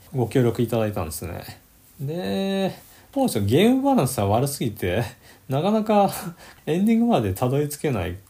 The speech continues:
ていう声が多かったんですね。まあ、それでかなり細かく難易度調整をしたら、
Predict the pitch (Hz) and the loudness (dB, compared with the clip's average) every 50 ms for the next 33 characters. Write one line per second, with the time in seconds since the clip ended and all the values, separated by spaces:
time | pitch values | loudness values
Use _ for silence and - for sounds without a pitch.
0 | _ - - - - 110 98 92 90 90 90 92 - 101 90 82 98 110 107 98 | _ -20 -14 -6 -4 -2 0 0 -2 -2 -4 -6 -6 -4 -4 -2 0 0 -2 -2
1 | 92 - 73 - - - - 98 95 117 120 - 127 113 107 - - - - - | -6 -8 -12 -12 -14 -14 -14 -14 -12 -14 -14 -14 -12 -12 -8 -8 -8 -8 -10 -16
2 | - - - - - - - - - - - - - 170 185 208 220 233 226 226 | -20 -20 -20 -20 -20 -20 -20 -12 -10 -8 -8 -6 -4 -2 -2 0 2 2 0 0
3 | - - 247 240 185 120 104 98 - - 139 143 139 151 - - 117 101 104 110 | 2 2 4 4 4 2 0 -2 0 0 0 2 2 0 0 0 -2 0 0 0
4 | 117 123 123 120 127 127 123 - - 147 131 110 - - 101 87 85 85 82 - | 0 0 0 0 -2 -2 -4 -2 -2 0 0 0 -2 -4 -4 -4 -4 -4 -8 -10
5 | - - - 98 85 82 85 80 78 - | -12 -8 -6 -6 -2 -2 -2 -2 -2 -4